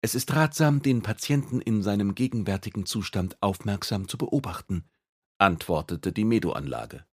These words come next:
„Es gibt rund einhundert Patienten mit diesem Symptom“,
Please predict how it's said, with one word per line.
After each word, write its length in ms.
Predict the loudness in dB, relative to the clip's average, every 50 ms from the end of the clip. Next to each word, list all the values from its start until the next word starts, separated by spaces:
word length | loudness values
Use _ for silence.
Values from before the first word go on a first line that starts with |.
| _ _ _ _ _ _ _ _ _ _ _ _ _ _ _ _ _ _ _ _ _ _ _ _ 6
„Es 220 | 6 6 6 6
gibt 240 | 4 4 4 4 4
rund 380 | 6 8 8 8 8 6 6 6
einhundert 720 | 6 8 8 6 6 6 6 6 8 8 6 6 6 0
Patienten 640 | -2 -2 0 0 4 6 6 6 6 4 0 -2 0
mit 220 | 2 0 0 0
diesem 260 | 0 -2 0 0 0 2
Symptom“, 580 | 2 2 0 0 2 4 4 4 4 2 -4